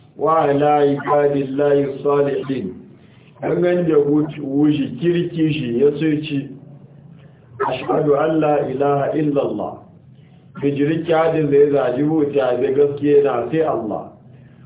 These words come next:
"wa ashhadu anna Muhammadan abduhu wa rasuluhu", majiriki da Annabi Muhammad wuce ya ce cuyo, tushe ya ce cuyo nan. Zagan da gazo.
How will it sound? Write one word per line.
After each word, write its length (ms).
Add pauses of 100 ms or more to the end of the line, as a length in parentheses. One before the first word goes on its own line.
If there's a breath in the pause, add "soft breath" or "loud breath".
(120)
"wa 240
ashhadu 480
anna 380
Muhammadan 1000
abduhu 1200
wa 120
rasuluhu", 600 (640 loud breath)
majiriki 640
da 180
Annabi 360
Muhammad 560
wuce 420
ya 180
ce 380
cuyo, 460
tushe 240
ya 120
ce 300
cuyo 360
nan. 180 (1900)
Zagan 400
da 80
gazo. 560